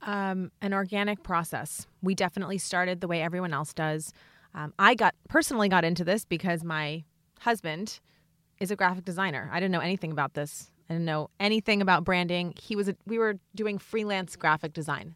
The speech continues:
That's how we started in two thousand eleven. So looking for clients, um, we did all the things agencies do. We tried to get bigger clients. We hired employees. We got an office. We tried to get bigger projects to pay for all of this overhead.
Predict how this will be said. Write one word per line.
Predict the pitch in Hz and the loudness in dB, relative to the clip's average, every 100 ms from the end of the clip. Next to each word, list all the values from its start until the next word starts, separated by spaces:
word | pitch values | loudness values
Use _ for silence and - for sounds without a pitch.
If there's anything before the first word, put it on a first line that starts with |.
| - | -6
That's | 170 170 - | 4 4 4
how | 180 156 | -4 -4
we | 151 | -4
started | - 147 147 143 143 | -4 -4 -4 -8 -10
in | |
two | 139 143 | -10 -8
thousand | - 135 127 | -8 -10 -10
eleven. | 123 107 110 170 - - - | -10 -10 -10 -14 -18 -20 -16
So | - 208 190 175 175 - - _ - | -4 0 2 2 0 -6 -16 _ -4
looking | 185 190 180 | -4 -2 -6
for | 180 | -6
clients, | 175 - 220 214 214 208 208 - - - - | -6 4 6 6 6 2 0 -4 -10 -14 -6
um, | 156 147 143 143 | -4 -2 -4 -6
we | 170 | -4
did | 160 156 | -2 2
all | 180 202 | 6 6
the | 185 180 | 6 0
things | 180 170 170 | -2 0 -2
agencies | 165 156 160 - 160 147 | -4 -2 -2 -2 -4 -4
do. | - 165 165 160 147 156 | -4 0 2 0 -2 -8
We | 147 147 147 _ - | -6 -6 -8 _ -4
tried | 160 156 | 0 0
to | |
get | 151 143 - | -2 -2 0
bigger | 220 208 | 0 0
clients. | - 185 180 180 175 175 165 | 0 0 2 0 -2 -4 -4
We | 147 151 | -2 0
hired | 165 147 151 | 2 2 2
employees. | 170 208 208 196 190 185 | 2 8 8 8 6 2
We | 185 | 2
got | 165 147 | 2 4
an | 190 | 8
office. | 196 196 190 185 - | 8 8 6 6 2
We | 170 160 156 | -4 -4 -4
tried | - 151 151 | 0 0 0
to | - 147 | -2 -4
get | 151 139 180 | -2 -2 -2
bigger | 180 165 156 | 0 0 0
projects | - 160 165 165 156 | 4 4 4 0 -2
to | - 151 | -6 -6
pay | - 185 190 | 0 2 2
for | - 175 | 4 4
all | 170 170 | 6 4
of | 170 | 0
this | 165 - | -2 -2
overhead. | 160 156 156 156 156 | -2 0 0 2 0